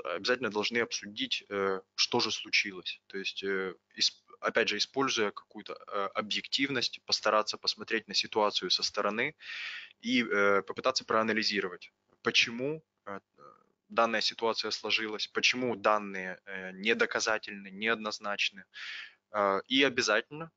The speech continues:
э, предлагаем, э, улучшение к уже существующим, э, методам, используемым, э, методологиям,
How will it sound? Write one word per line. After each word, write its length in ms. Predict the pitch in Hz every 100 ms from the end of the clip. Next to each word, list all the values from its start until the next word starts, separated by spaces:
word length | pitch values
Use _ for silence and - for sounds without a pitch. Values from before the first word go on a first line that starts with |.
| -
э, 100 | 101
предлагаем, 720 | - 110 107 104 117 123 113 104 -
э, 240 | 98 92 - -
улучшение 720 | 127 127 - 135 110 95 85 _ _
к 80 | -
уже 160 | 113 113
существующим, 960 | - 110 - - 113 107 - - 90 -
э, 120 | 95 95
методам, 520 | 104 131 135 135 135 _ _ _ _ _ _ _ _
используемым, 800 | 127 - 131 120 104 101 95 92 -
э, 100 | 98
методологиям, 760 | 101 113 104 107 139 131 120